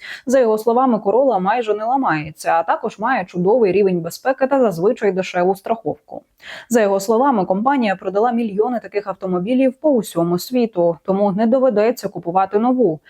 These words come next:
Є багато вживаних у хорошому стані. В автівках Toyota багато місця, і вони дійсно стали якісними в інтер'єрі.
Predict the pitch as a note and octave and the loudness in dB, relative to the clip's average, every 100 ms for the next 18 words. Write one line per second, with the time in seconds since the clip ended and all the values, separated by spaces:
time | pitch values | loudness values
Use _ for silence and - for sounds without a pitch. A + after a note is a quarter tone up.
0 | - - G#3 F#3+ E3 F3 F#3 C#4 A3+ G3 | -20 -8 -2 0 0 0 0 0 2 2
1 | A3 A#3+ - C4 A#3+ E3 D#3 F#3 F#3 F#3+ | 2 -2 -4 -2 0 -2 -4 -4 -4 -2
2 | A#3 E3 D#3+ E3 - _ - - - C#4+ | -2 0 -2 -6 -12 _ -20 -6 -2 -2
3 | C#4+ D4 A#3 G3+ - A#3 D#4+ D#4+ A#3 G3 | 2 0 0 -2 0 4 4 2 0 2
4 | F#3+ G#3+ D4+ A3+ A3+ - D4 B3 F#3+ F3 | 0 2 2 2 -2 -2 0 2 2 2
5 | E3+ A3+ - A3 - F#3 G3+ F#3 D#3+ E3 | 2 0 -2 -4 0 0 2 2 0 -2
6 | F3 E3 F3 E3 E3 F3 G3 F3+ D3 E3 | -4 -6 -4 -2 -2 -2 -2 -2 -2 -2